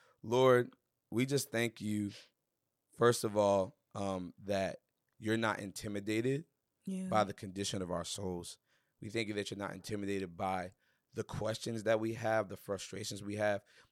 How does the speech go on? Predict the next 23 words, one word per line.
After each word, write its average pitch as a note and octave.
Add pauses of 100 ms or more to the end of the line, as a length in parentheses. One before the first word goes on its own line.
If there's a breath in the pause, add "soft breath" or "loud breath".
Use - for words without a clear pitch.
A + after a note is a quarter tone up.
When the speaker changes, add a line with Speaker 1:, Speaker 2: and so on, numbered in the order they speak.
(100)
Speaker 1:
even B2
the G#2+
things A2
that, G2 (280)
that A2
make A2
us G#2+
wonder G2+
about F#2
the F#2+
truth -
of G2
who G2
you F#2
are. F2+ (100)
Speaker 2:
Mm-hmm. F#3+ (240)
Speaker 1:
You've A2+
never G2 (280 soft breath)
been A#2
offended F#2+ (280)
by F#2+
our F#2+
questioning G2